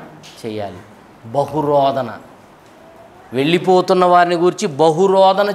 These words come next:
చేయడం చదివాం కదా. మరి యేసుక్రీస్తు ఏ రోదన చేశాడు? మహారోదన. చదివాం కదా హెబ్రీ పత్రికలో, ఆయన శరీరధారి అయి ఉన్న దినములలో మహారోదనతోనూ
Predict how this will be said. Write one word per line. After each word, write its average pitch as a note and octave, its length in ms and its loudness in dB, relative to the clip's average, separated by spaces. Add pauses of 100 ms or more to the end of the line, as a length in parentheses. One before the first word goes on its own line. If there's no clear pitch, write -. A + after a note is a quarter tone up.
చేయడం F#3+ 220 -2
చదివాం F3+ 360 -2
కదా. F#3+ 200 -6 (1040)
మరి D3 120 -2
యేసుక్రీస్తు G3 500 -2
ఏ G3 80 6
రోదన G#3+ 300 4
చేశాడు? G3 320 0
మహారోదన. C#3+ 1040 0 (680)
చదివాం G#3 220 0
కదా F#3+ 120 0
హెబ్రీ D#3 220 -2
పత్రికలో, C#3+ 440 -4 (720)
ఆయన D3 320 2
శరీరధారి D#3 760 2
అయి D#3 160 0
ఉన్న D3+ 120 0
దినములలో D3+ 640 -2 (640)
మహారోదనతోనూ D#3 1300 0